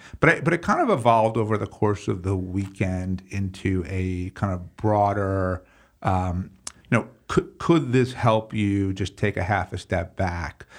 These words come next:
Look, w-, one of the things where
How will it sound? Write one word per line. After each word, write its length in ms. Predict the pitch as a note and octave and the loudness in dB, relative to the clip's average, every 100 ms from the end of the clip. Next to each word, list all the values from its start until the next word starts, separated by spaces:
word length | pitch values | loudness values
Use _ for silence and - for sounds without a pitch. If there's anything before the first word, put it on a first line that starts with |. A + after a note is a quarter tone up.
| - | -4
Look, 140 | - - | -4 0
w-, 180 | B2 | -2
one 360 | B2 C3+ C3 D3+ | 0 2 2 4
of 140 | D3+ | 2
the 80 | A#2+ | 0
things 580 | A#2+ B2 A2+ A2 G#2+ G2 | 0 0 0 0 -2 -4
where 840 | G2 G2+ G2 G2 F#2+ F#2+ F#2+ F#2 | -2 0 0 0 0 0 -2 -4